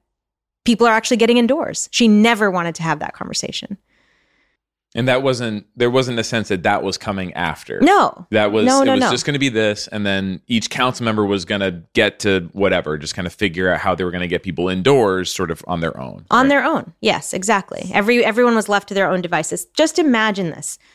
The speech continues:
Speaker 1: In a city where homelessness has grown by double-digit percentage points year after year, and the only conversation that you're having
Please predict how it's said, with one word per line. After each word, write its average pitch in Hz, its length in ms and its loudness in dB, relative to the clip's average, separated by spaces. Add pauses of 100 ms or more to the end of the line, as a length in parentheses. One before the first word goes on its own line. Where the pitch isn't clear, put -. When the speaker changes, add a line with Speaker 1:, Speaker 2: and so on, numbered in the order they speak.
(120)
Speaker 1:
In 233 120 6
a 247 60 4
city 220 340 2
where 196 140 0
homelessness 220 520 0
has 196 200 0
grown 208 500 2
by 170 420 0 (560)
double-digit 226 640 4
percentage 196 500 -2
points 185 280 0
year 202 280 4
after - 280 0
year, 180 380 0
and 202 140 4
the - 100 0 (140)
only 302 420 6
conversation 214 720 -2
that 180 120 -4
you're 185 100 -2
having 180 400 -2